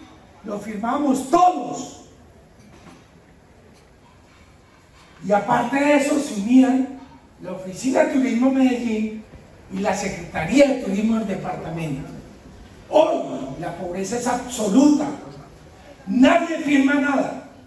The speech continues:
y acaban de morir dos aerolíneas como Viva y, y ya ayer Ultra,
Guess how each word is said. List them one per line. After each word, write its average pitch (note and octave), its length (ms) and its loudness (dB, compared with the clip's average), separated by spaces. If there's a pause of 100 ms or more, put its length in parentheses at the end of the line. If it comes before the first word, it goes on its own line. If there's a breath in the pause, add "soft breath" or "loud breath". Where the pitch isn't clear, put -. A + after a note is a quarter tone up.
(680)
y A3 60 -8
acaban A#3 500 -6
de G#3+ 120 -6
morir G3 460 -6
dos C#4+ 280 4
aerolíneas A#3+ 1120 2 (1200)
como G3+ 300 -2
Viva C#4 320 6 (1500)
y, E3+ 60 -16
y - 720 -14
ya G3+ 360 0
ayer A3 680 -2
Ultra, D4+ 540 4